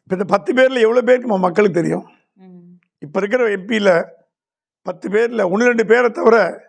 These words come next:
Speaker 1: தமிழ்நாட்டை தாண்டி யாருக்கும் தெரியாது. இந்த பத்து பேரும் ஜெயிச்சதுக்கு காரணம் தி மு க.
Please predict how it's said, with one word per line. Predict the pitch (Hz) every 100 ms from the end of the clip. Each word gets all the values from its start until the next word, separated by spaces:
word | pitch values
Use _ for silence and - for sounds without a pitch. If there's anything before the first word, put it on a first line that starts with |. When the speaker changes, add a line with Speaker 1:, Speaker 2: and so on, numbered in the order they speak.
| _ _ _ _ _ _ -
Speaker 1:
தமிழ்நாட்டை | 214 254 269 262
தாண்டி | 220 254 240
யாருக்கும் | 233 240
தெரியாது. | 202 226 247 214 - _ _ _ _
இந்த | 226 247
பத்து | 190 214 214 269 277
பேரும் | 403 302 269
ஜெயிச்சதுக்கு | 254 240 233 233
காரணம் | 240 262
தி | 220 226
மு | 226
க. | 185 151